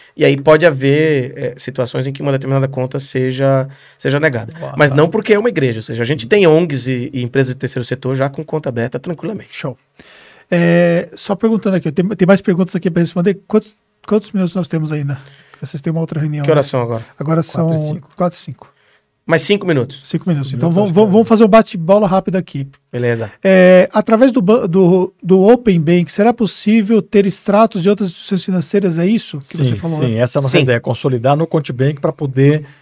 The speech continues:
Speaker 2: conciliar na
Speaker 1: Mas aí o
Speaker 2: contabilidade.
Speaker 3: Claro que isso
Speaker 1: contador
Speaker 3: dep-,
Speaker 1: tem que
Speaker 3: deixar bem
Speaker 1: fazer
Speaker 3: claro
Speaker 1: isso.
Speaker 3: que isso tá dependendo do Open Bank pra isso acontecer.
Speaker 2: Isso depende do Open Bank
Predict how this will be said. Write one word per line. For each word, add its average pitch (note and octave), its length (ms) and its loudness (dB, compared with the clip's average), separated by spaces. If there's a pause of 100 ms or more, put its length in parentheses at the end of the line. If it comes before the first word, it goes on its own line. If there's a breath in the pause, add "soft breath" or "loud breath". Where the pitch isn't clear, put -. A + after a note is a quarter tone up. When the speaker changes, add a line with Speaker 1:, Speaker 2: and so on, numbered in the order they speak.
(140)
Speaker 2:
conciliar C3 540 -2
na C3 80 -4
Speaker 1:
Mas B2+ 120 -4
aí B2+ 140 2
o C#3+ 60 0
Speaker 2:
contabilidade. B2+ 180 0
Speaker 3:
Claro E3+ 240 6
que - 80 6
isso - 80 8
Speaker 1:
contador A3 220 8
Speaker 3:
dep-, F3+ 120 2
Speaker 1:
tem - 80 0
que F#3+ 60 -2
Speaker 3:
deixar G3 220 4
bem G#3 80 6
Speaker 1:
fazer D3 80 4
Speaker 3:
claro A3 180 6
Speaker 1:
isso. A3 80 -4
Speaker 3:
que A3+ 60 -12
isso - 80 -10
tá A3+ 80 2
dependendo G3+ 480 2
do F#3+ 120 0
Open G3+ 240 0
Bank E3+ 360 -2
pra F#3+ 180 -4
isso F3+ 160 -8
acontecer. D#3 240 -6
Speaker 2:
Isso - 100 -8
depende D3 280 2
do D#3 100 4
Open E3 240 2
Bank D3 340 2